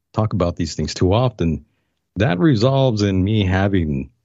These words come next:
to experience these bizarre dreams all over again. And Mister Aquino seemed to rather be, uh, too interested in hearing, uh, me tell it.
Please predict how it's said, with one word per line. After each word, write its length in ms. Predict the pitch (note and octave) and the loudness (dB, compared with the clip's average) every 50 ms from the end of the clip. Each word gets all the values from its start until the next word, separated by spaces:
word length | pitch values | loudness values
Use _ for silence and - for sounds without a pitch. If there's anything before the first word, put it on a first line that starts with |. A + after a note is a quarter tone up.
| _ _ _ - | _ _ _ -2
to 160 | - A2+ G#2 | 0 2 2
experience 680 | F2 - - - A#2+ A#2 A2+ G#2+ G2+ G2+ F#2+ F#2 - | 2 0 -2 -2 0 2 2 2 2 0 0 -2 -2
these 180 | - F2 D#2 D2+ | -2 -4 -2 0
bizarre 380 | D#2 F#2 E2 G#2 A2+ A#2 A2+ | 0 0 2 2 2 2 2
dreams 420 | G#2+ F2 F#2 G2+ G#2+ G#2+ G2 G2 F2 | 2 2 2 4 4 4 2 2 2
all 160 | F2+ E2 F2 | 0 2 2
over 260 | A2+ D3+ E3 D#3 C3+ G2 | 2 2 4 2 2 0
again. 240 | D2+ D2 C2 C2 | 0 -4 -6 -8
And 200 | C2+ C2+ C2 C2+ C#2 _ _ _ _ _ _ _ _ _ _ _ - | -8 -10 -12 -14 -18 _ _ _ _ _ _ _ _ _ _ _ 0
Mister 320 | G#2+ G2+ - - G#2+ F2+ | 0 0 2 0 0 0
Aquino 440 | F#2 - - A#2 F3 A#3+ A#3+ F#3+ G2 | -2 -2 0 2 2 4 2 2 0
seemed 360 | F2 - - A2+ G#2+ G2 F2 | -2 -4 -2 0 0 0 -2
to 200 | - - G#2 F#2+ | -2 -4 -4 -4
rather 720 | E2 D#2 D#2 D2+ F#2+ A2+ A2 G#2 G#2 F#2 D#2+ D2 C2 B1+ - _ _ _ _ _ _ _ _ _ _ _ - | -4 -4 -4 -2 0 0 0 0 0 0 -2 -2 -4 -6 -10 _ _ _ _ _ _ _ _ _ _ _ -6
be, 420 | - D#2+ D#2+ - - D2 C#2+ C2+ | -6 -6 -6 -6 -4 -2 -2 -2
uh, 140 | B1 A#1+ - - | -2 -4 -4 -2
too 280 | - - E3+ F#3+ E3+ | 2 4 4 4 4
interested 340 | D3+ B2 - A2+ - - G2 | 4 2 0 -4 -4 -4 -4
in 120 | F2 E2 | -4 0
hearing, 440 | E2 F2+ C3 C3+ C3+ A#2+ G#2 E2+ D2+ | 2 2 4 4 4 2 2 0 -4
uh, 240 | - - - - - | -6 -6 -8 -10 -8
me 140 | - E2 E2+ | -6 -4 -6
tell 260 | D#2+ - B2 D3 C3+ | -2 0 0 2 2
it. 140 | - - - | 0 -2 -8